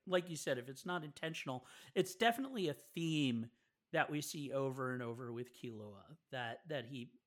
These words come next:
he really does do his best to keep the outside world out. And we see that from the first time he meets Gon and,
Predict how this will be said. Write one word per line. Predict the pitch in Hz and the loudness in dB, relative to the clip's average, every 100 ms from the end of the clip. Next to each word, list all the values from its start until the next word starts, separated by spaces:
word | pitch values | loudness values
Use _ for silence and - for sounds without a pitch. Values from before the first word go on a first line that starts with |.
| _ | _
he | 147 | -8
really | 143 147 143 135 131 | -4 0 2 0 2
does | 143 143 123 - - _ _ _ _ _ _ _ - | 4 6 2 -4 -12 _ _ _ _ _ _ _ -8
do | - 175 | 2 6
his | 185 135 | 6 6
best | - 156 156 - - | 4 4 4 0 -10
to | |
keep | - 170 - | -6 -6 -2
the | 135 | -2
outside | 135 - 139 113 | -2 -2 -2 -2
world | 135 190 196 113 | -2 0 0 -2
out. | - - _ _ _ _ | -8 -14 _ _ _ _
And | 151 139 | -4 0
we | 143 | 0
see | - 220 | 0 2
that | 190 - | 2 2
from | 160 131 | -4 -4
the | |
first | 123 156 147 - | -4 -4 -4 -4
time | 151 139 135 | -2 0 0
he | 131 | -2
meets | 123 127 - | -2 -4 -4
Gon | 165 180 180 135 127 131 160 | 0 2 2 0 -2 -8 -4
and, | 135 123 123 120 120 | -2 0 0 -2 -6